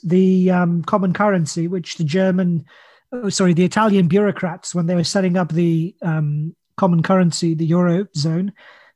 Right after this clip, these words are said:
it was called the vincolo esterno, um, the mo-, um, the external tie, um, the way in which they could,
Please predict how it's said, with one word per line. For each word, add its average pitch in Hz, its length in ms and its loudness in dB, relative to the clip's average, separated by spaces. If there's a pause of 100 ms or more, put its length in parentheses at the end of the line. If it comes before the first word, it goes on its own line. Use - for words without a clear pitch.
it 196 60 -2
was 180 180 2
called 202 240 2
the 175 60 2
vincolo 196 440 2
esterno, 175 560 0 (380)
um, 165 400 -2
the 165 360 0
mo-, 190 300 -2
um, 165 420 0
the 185 140 2
external 190 480 0
tie, 170 400 -4 (680)
um, 165 360 0
the 165 120 -2
way 185 280 4
in 170 140 4
which 170 300 0
they 175 200 2
could, 165 480 2